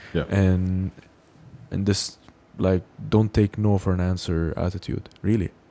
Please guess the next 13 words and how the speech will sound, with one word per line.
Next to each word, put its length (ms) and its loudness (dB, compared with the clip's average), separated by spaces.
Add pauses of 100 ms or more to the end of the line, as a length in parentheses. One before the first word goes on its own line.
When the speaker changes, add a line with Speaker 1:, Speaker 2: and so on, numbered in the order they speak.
Speaker 1:
Yeah. 120 4 (280)
Speaker 2:
Like, 200 0
it's, 300 -4
it's 200 -6
inspiring. 680 2
I 320 0
thank 240 2
you 60 -2
for 140 0
being 180 2
on 100 -2
the 60 -8
show. 260 -4